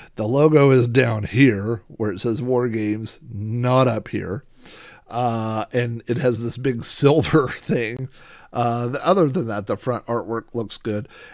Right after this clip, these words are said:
And so, yes, uh, I forgot that I had purchased War Games, and then I purchased War Games on V H S, uh, a second time.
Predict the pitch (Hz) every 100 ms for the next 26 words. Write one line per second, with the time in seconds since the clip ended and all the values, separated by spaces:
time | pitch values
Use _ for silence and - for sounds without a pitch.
0 | - 196 175 262 226 202 156 - 185 196
1 | 165 - - _ _ _ - 147 151 139
2 | 139 156 170 156 170 156 139 - - -
3 | - 120 135 127 - 127 135 131 123 -
4 | 139 120 131 - 131 127 123 123 120 113
5 | 131 135 139 135 - 131 120 131 123 123
6 | 117 120 123 120 151 180 147 131 120 -
7 | 104 - - _ - - - - - 113
8 | 113 - 131 - 123 110 - 110 90